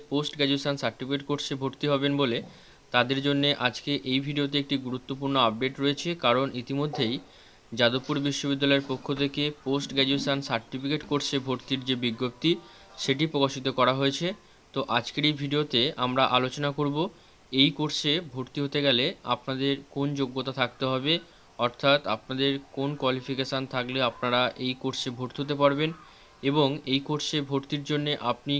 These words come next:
কিভাবে আবেদন করবেন, পাশাপাশি total course complete করতে আপনার কত টাকা খরচ হবে, প্রত্যেকটি বিষয় আজকে এই ভিডিওর মাধ্যমে আমরা আলোচনা করতে চলেছি। সুতরাং ভিডিওটি skip না করে সম্পূর্ণ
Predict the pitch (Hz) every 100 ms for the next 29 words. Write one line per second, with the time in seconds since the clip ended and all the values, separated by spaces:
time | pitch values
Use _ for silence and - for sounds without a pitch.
0 | - 147 147 147 143 123 123 139 139 147
1 | 143 151 170 - - - - - - -
2 | 123 127 147 147 - 131 185 - - -
3 | - 135 127 151 151 143 147 - 139 131
4 | 143 139 143 139 147 131 127 143 139 139
5 | 131 156 147 147 143 139 139 135 123 139
6 | - - - - 139 139 151 143 151 135
7 | 131 143 147 127 127 - 139 135 131 131
8 | 135 139 143 151 147 139 135 131 127 123
9 | 120 123 123 139 143 143 - 147 151 147
10 | 165 165 - - - - - 143 151 117
11 | 160 - - - - - - - 135 143
12 | 143 143 - 160 151 151 147 147 147 135
13 | 131 143